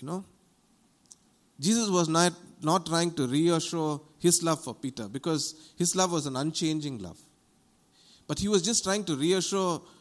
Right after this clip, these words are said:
uh, whether Peter still loved him. You understand? Because life had taken Peter through a certain circumstance that, uh, Peter went back fishing. You know, he threw up his towel and went back fishing, and, and, and God wanted to just rea-,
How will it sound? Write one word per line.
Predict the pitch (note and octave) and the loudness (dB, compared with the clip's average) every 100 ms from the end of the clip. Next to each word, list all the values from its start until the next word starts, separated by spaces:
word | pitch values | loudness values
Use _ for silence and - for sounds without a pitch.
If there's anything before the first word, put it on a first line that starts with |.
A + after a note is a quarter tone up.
| _ C#3 | _ -8
uh, | B2 | -4
whether | D#3+ F3 | -2 -2
Peter | G3 A3 G#3+ | -4 -2 -2
still | - E3+ | -2 -2
loved | D3+ A#2 F2+ | -2 -4 -6
him. | G#2+ D#2 - _ - | -16 -18 -20 _ -14
You | - | -10
understand? | C3+ - G2+ - _ _ _ _ - - | -10 -10 -16 -20 _ _ _ _ -20 -16
Because | D#3 E3+ | -2 0
life | D3+ A#3+ G#3 | 2 0 -2
had | D#3+ | 0
taken | F#3+ G3+ G3+ E3+ | -2 0 -2 -2
Peter | - G3 G#3 | -4 -6 -4
through | G#3 F#3+ F3 | -4 -2 -2
a | C#3+ | -2
certain | G3+ G3 | -4 -4
circumstance | D#3+ F#3 G3 E3 - A#2 C#3 C#3+ | -4 -4 -4 -4 -4 -6 -8 -6
that, | C3+ B2 - | -6 -8 -10
uh, | B2 A#2 A2 G#2 _ - - | -10 -8 -10 -14 _ -20 -8
Peter | G3+ G#3 | -2 2
went | F3+ G3 | 2 0
back | D#3+ | -2
fishing. | - F3 - A#2+ F2 - _ _ _ _ _ _ | -2 -6 -4 -8 -12 -20 _ _ _ _ _ _
You | C#3+ | -10
know, | F3 F3+ _ _ _ | -10 -10 _ _ _
he | - C#3 | -6 -4
threw | - G#3 | -2 -2
up | G3 | -2
his | C3+ | -6
towel | - E3 F3+ E3 | -4 -4 -2 -4
and | A#2+ B2+ | -4 -6
went | E3+ | -6
back | D#3 - | -6 -8
fishing, | F3+ E3 C3+ A2+ B2+ | -8 -6 -8 -8 -8
and, | A2+ A2 _ _ _ _ _ | -10 -12 _ _ _ _ _
and, | C3+ C3+ B2+ - | -8 -8 -8 -8
and | C#3+ | -6
God | B2+ G#3 G3 | -4 -6 -2
wanted | G3 G3+ E3+ | -2 -2 -6
to | D3 | -6
just | E3 F3 D3+ | -4 -4 -2
rea-, | F3 | -4